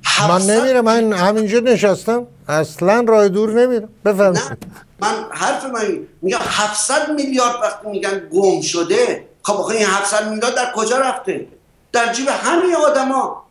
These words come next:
Speaker 1: پولایی رو برداشتن، برداشتن. همین چند روز پیش دوباره
Speaker 2: بسیار.
Speaker 1: سی ان ان در سایت
Speaker 2: حتماً، حتماً به این میرسیم، به این نکته حیف و میل. من، سوال من چی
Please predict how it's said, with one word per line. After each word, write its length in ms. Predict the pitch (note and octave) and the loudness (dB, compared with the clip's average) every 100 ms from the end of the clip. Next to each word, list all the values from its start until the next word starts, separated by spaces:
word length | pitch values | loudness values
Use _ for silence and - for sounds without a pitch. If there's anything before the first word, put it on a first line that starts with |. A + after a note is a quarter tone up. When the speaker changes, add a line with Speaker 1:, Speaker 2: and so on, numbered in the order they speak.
| _ _ _ _ - | _ _ _ _ -6
Speaker 1:
پولایی 320 | A#3+ B3 C4 | -2 0 2
رو 80 | C4+ | 2
برداشتن، 600 | A#3+ A#3+ G#3 - A#3 A#3 | 2 0 -4 -2 -2 0
برداشتن. 320 | G#3+ - G3+ | -2 -4 -6
همین 240 | F3+ C#4 - | -4 -4 -2
چند 220 | A3+ A3+ | -2 -4
روز 240 | A3 - | -6 -10
پیش 340 | A#3+ B3+ - - _ - | -8 -8 -8 -14 _ -2
دوباره 260 | A3 F3+ | 2 2
Speaker 2:
بسیار. 260 | - G#3 D#3+ | 4 2 2
Speaker 1:
سی 80 | G#3+ | -2
ان 60 | |
ان 60 | G#3 - A3 | -6 -4 -2
در 100 | G3+ | 0
سایت 180 | E3+ E3+ | 0 2
Speaker 2:
حتماً، 500 | A3 B3+ C4 C4 A3 | 2 2 0 0 2
حتماً 380 | A3+ - B3+ C#4 | 0 2 0 4
به 120 | B3 | 4
این 420 | A3 G#3 A#3 A3+ | 4 2 0 2
میرسیم، 420 | A3 G3+ F3+ F#3+ | 4 4 2 2
به 80 | G3 | 2
این 180 | G#3+ G3+ | 2 2
نکته 340 | F3+ G3 G3 | 0 0 2
حیف 300 | F3+ E3 D#3+ | 2 0 -2
و 40 | E3+ | -2
میل. 280 | F#3 A3+ C3+ | 0 -2 -4
من، 280 | D#3 E3+ E3 - | -2 -2 -2 -8
سوال 320 | - D#3 D#3 | -4 0 0
من 200 | E3 E3 | 0 -2
چی 140 | - | -4